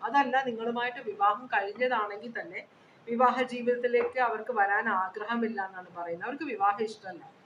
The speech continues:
അപ്പൊ മറ്റുള്ളവരെ പ്രീതിപ്പെടുത്താൻ വേണ്ടിയിട്ടായിരിക്കും അവര് വിവാഹം കഴിച്ചത്. അപ്പോ ഡിവോഴ്സ് ചെയ്തിട്ടില്ലെങ്കിലും അവര്, ആം,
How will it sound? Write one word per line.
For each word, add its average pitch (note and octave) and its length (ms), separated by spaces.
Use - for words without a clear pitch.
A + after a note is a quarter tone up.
അപ്പൊ C4 140
മറ്റുള്ളവരെ C4+ 600
പ്രീതിപ്പെടുത്താൻ A#3 760
വേണ്ടിയിട്ടായിരിക്കും A3 640
അവര് G3+ 180
വിവാഹം G#3 360
കഴിച്ചത്. E3 680
അപ്പോ B3+ 300
ഡിവോഴ്സ് C4+ 420
ചെയ്തിട്ടില്ലെങ്കിലും A3 800
അവര്, F#3 320
ആം, G3 500